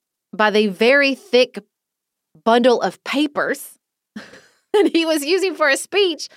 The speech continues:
that the bullet had to get through first. But it did lodge in his chest, and it was there until he died. So I guess it was Teddy Roosevelt, then Reagan, who,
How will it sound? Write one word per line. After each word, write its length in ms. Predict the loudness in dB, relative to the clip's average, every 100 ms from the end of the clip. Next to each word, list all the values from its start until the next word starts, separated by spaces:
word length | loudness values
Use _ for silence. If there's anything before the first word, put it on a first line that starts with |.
| _ _ _
that 140 | -2
the 80 | 0
bullet 220 | 2 2
had 140 | 4 2
to 60 |
get 180 | 4 2 4
through 180 | 2
first. 360 | 4 2 0 2
But 100 | 2
it 160 | 2 0
did 320 | 0 0 -2
lodge 320 | -2 0 0
in 100 | -2
his 140 | -6
chest, 300 | -2 -2 -2 -4
and 100 | -6
it 40 |
was 120 | -4
there 140 | -4 -6
until 200 | -6 -4
he 100 | -2
died. 320 | 0 -2 -2
So 360 | 0 2 0 -6 _ _
I 80 | -4
guess 180 | -2 -2
it 60 | -2
was 140 | -4
Teddy 260 | -2 0 2
Roosevelt, 560 | 0 0 0 0 -4 _ _ _ -6
then 320 | 0 2 2
Reagan, 600 | 2 0 -2 -6 -8 -14 _ _ _ _
who, 320 | -2 -2 -4